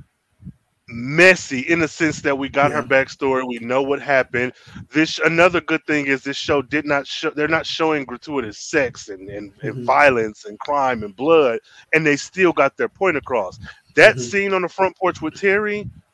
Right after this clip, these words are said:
Speaker 2: Mm-hmm.
Speaker 1: I'll tell you right now, is my favorite scene of the
Speaker 2: Mm.
Speaker 1: series so far. And not that it's
Speaker 2: Wow.
Speaker 1: like, the absolute best, but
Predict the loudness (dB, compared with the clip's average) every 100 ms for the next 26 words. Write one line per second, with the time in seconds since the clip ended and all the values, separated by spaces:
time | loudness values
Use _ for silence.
0 | -16 -10 -8 -8 -12 4 6 6 2 0
1 | 2 4 4 2 2 2 2 2 2 2
2 | 0 0 -8 -4 -2 0 -4 -8 -18 -4
3 | 0 2 4 4 4 0 0 -2 0 0
4 | 0 2 2 2 0 0 0 0 -4 -2
5 | -2 -2 -4 -8 -8 -14 -2 0 0 -4
6 | -6 -6 -4 0 2 0 -4 -20 -20 0
7 | 4 4